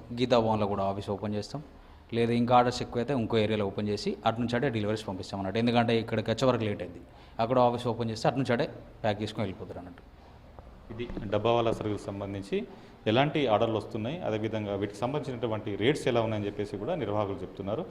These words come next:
Speaker 2: ఇక ఈరోజు, ఆ, డబ్బా వాళ్ళ, ఆ, వాళ్ళ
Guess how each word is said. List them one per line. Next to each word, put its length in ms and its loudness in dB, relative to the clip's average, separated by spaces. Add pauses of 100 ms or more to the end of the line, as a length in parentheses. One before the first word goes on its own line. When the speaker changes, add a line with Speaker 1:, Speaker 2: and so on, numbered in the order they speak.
(260)
Speaker 2:
ఇక 340 4 (320)
ఈరోజు, 680 4
ఆ, 420 -4
డబ్బా 180 4
వాళ్ళ, 500 4
ఆ, 600 -8
వాళ్ళ 300 2